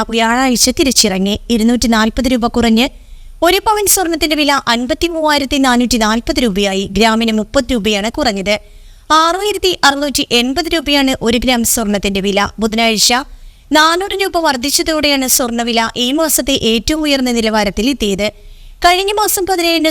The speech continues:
സ്വർണ്ണവില അൻപത്തി അയ്യായിരം രൂപയായി ഉയർന്ന് ആ മാസത്തെ ഏറ്റവും ഉയർന്ന നിലവാരത്തിലെത്തിയിരുന്നു. എന്നാൽ കേന്ദ്ര ബജറ്റിൽ കസ്റ്റംസ് തീരുവ കുറച്ചതോടെ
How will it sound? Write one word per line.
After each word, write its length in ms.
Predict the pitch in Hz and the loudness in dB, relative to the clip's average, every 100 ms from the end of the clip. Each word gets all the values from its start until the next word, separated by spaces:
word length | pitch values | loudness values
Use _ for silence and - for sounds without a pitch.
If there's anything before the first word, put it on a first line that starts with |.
| - | 0
സ്വർണ്ണവില 400 | 302 285 277 269 269 247 | 0 0 2 2 2 0
അൻപത്തി 360 | 254 302 311 320 254 | 0 -2 0 -2 0
അയ്യായിരം 380 | 233 285 320 311 302 | -2 0 0 0 -2
രൂപയായി 340 | 254 277 269 254 | 2 2 2 2
ഉയർന്ന് 320 | 254 233 240 - 202 | 2 2 -2 -2 -2
ആ 40 | 233 | 0
മാസത്തെ 380 | 262 - 214 247 - - - - - 330 | 0 -2 -2 -2 -4 -20 -20 -10 0 2
ഏറ്റവും 320 | 339 403 415 | 2 0 0
ഉയർന്ന 240 | 370 349 330 | 0 2 0
നിലവാരത്തിലെത്തിയിരുന്നു. 880 | 302 277 262 226 208 202 220 208 214 - 233 | 2 2 0 0 -2 0 0 2 0 0 2
എന്നാൽ 200 | 240 226 - | 2 2 2
കേന്ദ്ര 260 | 240 240 247 | 0 2 0
ബജറ്റിൽ 320 | 226 233 262 330 - - - - | 0 0 0 -2 -4 -20 -16 0
കസ്റ്റംസ് 460 | 339 - 466 415 - | 0 2 -2 -4 -2
തീരുവ 200 | 370 339 330 | 0 0 0
കുറച്ചതോടെ 520 | 320 - 285 277 | -2 0 0 0